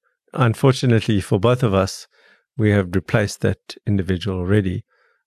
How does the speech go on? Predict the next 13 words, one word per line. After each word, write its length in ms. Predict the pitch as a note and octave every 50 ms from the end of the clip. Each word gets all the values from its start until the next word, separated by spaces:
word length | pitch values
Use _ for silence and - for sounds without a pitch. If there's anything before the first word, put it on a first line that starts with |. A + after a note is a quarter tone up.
| _ -
They 180 | G2+ G2+ G#2+ G#2
can't 280 | - - A2+ G#2+ G#2
come 200 | - B2+ B2 B2+
back, 340 | B2+ B2+ C3 C3+ C3 - -
and, 280 | G2+ F#2+ F#2 F#2 - - - _ _ _ _ _ _ _ _ -
and 280 | A2+ A2+ G2+ G2 F#2 -
that 200 | - G#2+ G2 F#2+
individual 520 | G2+ G2+ F#2+ F2 F#2 G2+ F#2 G2 F#2+ F2+
was 120 | F2+ D#2+
a 40 | F#2
fantastic 640 | - - - G2+ G2+ - - F#2+ - - - - -
individual, 520 | - F#2 F#2 F#2 F2+ A2 G#2+ F#2 G2 F#2 F2+
but 300 | - F#2+ F#2+ - -